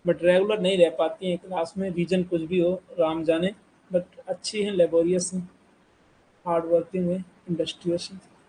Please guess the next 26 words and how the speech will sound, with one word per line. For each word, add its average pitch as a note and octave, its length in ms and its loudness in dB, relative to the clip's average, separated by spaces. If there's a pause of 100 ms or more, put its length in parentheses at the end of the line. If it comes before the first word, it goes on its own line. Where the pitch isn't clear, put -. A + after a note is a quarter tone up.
(4000)
आइए A3+ 240 12
question B3 720 4
number G#3 400 4
ten F#3+ 340 2
की F#3+ 140 0
ओर F#3 140 4
देखते C#3 320 -4
हैं। D#3 80 -2
मुझे F#3+ 180 2
उम्मीद A#3 300 6
है A#3+ 60 12
कि A3+ 100 2
आपको G3+ 280 6
समझ G3+ 240 0 (120)
में F#3+ 100 2
आया F3 180 4
होगा, E3+ 440 -2 (460)
and E3+ 140 -2
I E3 160 8
hope F#3 280 2
and D#3+ 260 -2
I D3+ 180 2 (100)
expect - 340 -10
so। - 200 -16 (1120)
I B3+ 300 12
have C#4+ 340 8